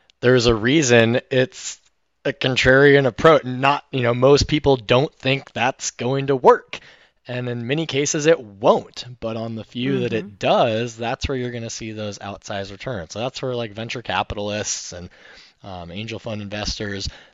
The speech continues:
Speaker 1: they fully expect that nine out of ten of their investments will fail. Well, you know, it might be, like,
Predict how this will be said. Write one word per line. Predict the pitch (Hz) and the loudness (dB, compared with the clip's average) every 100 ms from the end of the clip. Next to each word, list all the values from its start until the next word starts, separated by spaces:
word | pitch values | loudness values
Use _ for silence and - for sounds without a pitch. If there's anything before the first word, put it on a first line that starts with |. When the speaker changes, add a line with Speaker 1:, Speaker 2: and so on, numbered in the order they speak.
| - | -8
Speaker 1:
they | 123 156 | -6 -6
fully | - 165 175 208 | -4 -2 0 0
expect | 190 - - 151 151 117 _ - | -2 -4 -4 0 0 -2 _ -10
that | 120 | -10
nine | 117 110 113 139 | -8 -6 -4 -2
out | 143 139 | -2 -2
of | 131 | -6
ten | - 139 127 | -4 -2 -2
of | 120 110 | -4 -6
their | 113 113 | -4 -4
investments | 113 101 117 123 - 98 95 - | -4 -4 -4 -4 -6 -8 -10 -12
will | 107 98 | -12 -6
fail. | - 117 101 71 - - - _ - | -4 -2 -4 -8 -18 -20 -20 _ -4
Well, | 113 104 - _ | 0 0 -4 _
you | 131 | -8
know, | 117 | -6
it | |
might | 117 120 | -6 -6
be, | 123 113 110 - - - _ _ _ _ | -4 -2 -4 -10 -20 -20 _ _ _ _
like, | 120 110 98 | -6 -6 -8